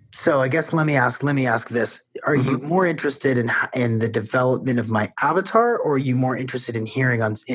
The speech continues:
Speaker 1: about some of the people that are drawn to me?
Speaker 2: Mm, yeah. Your, your question to me is a theoretical versus the reality. I,
Speaker 1: Yeah.
Speaker 2: I,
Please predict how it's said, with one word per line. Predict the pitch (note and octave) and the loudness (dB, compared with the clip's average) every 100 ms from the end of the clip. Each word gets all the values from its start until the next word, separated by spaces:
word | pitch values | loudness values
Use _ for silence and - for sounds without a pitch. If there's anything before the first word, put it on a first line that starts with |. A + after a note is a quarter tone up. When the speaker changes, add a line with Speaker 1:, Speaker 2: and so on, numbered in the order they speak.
| - | -2
Speaker 1:
about | A#2 A2 A2 | 0 0 0
some | - C3 | -2 -2
of | A#2+ | -2
the | G#2+ | -6
people | - A#2+ A#2 G#2+ | -6 -4 -2 0
that | |
are | F#2+ F2+ | -2 -2
drawn | - G2 G2 | -2 0 -2
to | - - | -6 -14
me? | - - | -20 -2
Speaker 2:
Mm, | C3+ C3+ A#2 F#2 - - - | 2 4 2 -2 -6 -18 -2
yeah. | - A#2 G2 A2+ - | 4 4 4 -2 -4
Your, | - B2 A#2+ | 2 2 4
your | A#2+ A#2+ | 2 4
question | C#3+ C3+ - B2 | 4 4 2 0
to | |
me | A2+ A2+ | 2 4
is | G#2+ G#2 G#2+ | 4 4 4
a | G#2 G#2 G2+ - - - - - _ - | 4 2 0 -8 -20 -20 -20 -20 _ -12
theoretical | C3 A#2 A#2 A2 A2+ A#2+ A#2+ A2+ G2+ | 0 2 4 4 4 4 4 4 2
versus | A2 G#2 G#2+ G#2 - | 2 2 0 -4 -2
the | G2 | 0
reality. | G#2 G2 G#2 A2 - - | 2 4 4 2 -2 -2
I, | A2 - | -2 0
Speaker 1:
Yeah. | - G#2+ F#2 - _ - - - - _ | -2 -2 -8 -16 _ -20 -20 -16 -16 _
Speaker 2:
I, | - | -6